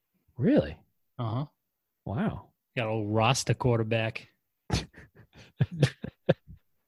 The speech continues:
Speaker 2: Arena, Arena League legend, too.
Speaker 1: Was he?
Speaker 2: I, I think he played a couple years.
Speaker 1: I'm surprised at how many people are discovering who spent time in the,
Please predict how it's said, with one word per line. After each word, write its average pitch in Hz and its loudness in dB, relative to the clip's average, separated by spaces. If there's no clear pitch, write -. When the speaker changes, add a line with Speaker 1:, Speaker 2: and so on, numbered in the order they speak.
Speaker 2:
Arena, 135 8
Arena 131 8
League 123 6
legend, 117 4
too. 123 4
Speaker 1:
Was 127 10
he? 226 12
Speaker 2:
I, 117 4
I 120 6
think 123 2
he 107 -4
played 104 0
a 95 -8
couple 104 -6
years. 101 -6
Speaker 1:
I'm 151 12
surprised 180 12
at 117 10
how 147 12
many 147 12
people 123 10
are 110 10
discovering 110 6
who 101 0
spent - 2
time 120 0
in 95 -2
the, 98 -4